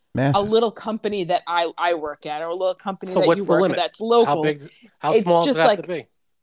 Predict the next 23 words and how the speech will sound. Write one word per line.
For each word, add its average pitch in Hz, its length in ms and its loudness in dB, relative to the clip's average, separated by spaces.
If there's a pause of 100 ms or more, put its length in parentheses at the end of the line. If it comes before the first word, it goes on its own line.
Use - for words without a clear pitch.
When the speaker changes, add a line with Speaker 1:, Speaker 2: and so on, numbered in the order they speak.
(300)
Speaker 2:
It's, - 220 -14 (100)
uh, 143 280 -10 (280)
it 170 80 -2
doesn't 202 220 6
Speaker 1:
No. 208 40 6
Speaker 2:
have 180 140 0
to 165 100 -12
be 180 280 2
so - 320 -2
small, 202 560 4
but 175 200 -4
it's 170 200 -6
just 196 240 -8
like 180 240 -6
every, 190 340 -4
like 185 200 -6
he 190 120 -10
said, 170 220 -8
everybody 196 360 -6
congregates 165 720 -10
there. 147 220 -4
It's - 240 -12
just 160 320 -2